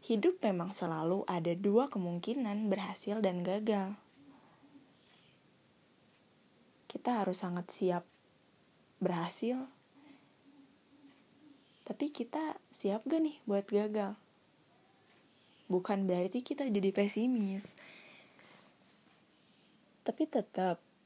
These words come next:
yang menentukan akhir dari sebuah perjuangan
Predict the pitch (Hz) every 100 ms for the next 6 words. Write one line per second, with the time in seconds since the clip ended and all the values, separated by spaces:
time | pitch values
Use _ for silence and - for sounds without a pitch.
0 | - _ _ _ - 180 180 175 170 170
1 | 175 180 180 185 - - 202 190 180 170
2 | 170 170 175 170 - 185 180 180 180 202
3 | 226 208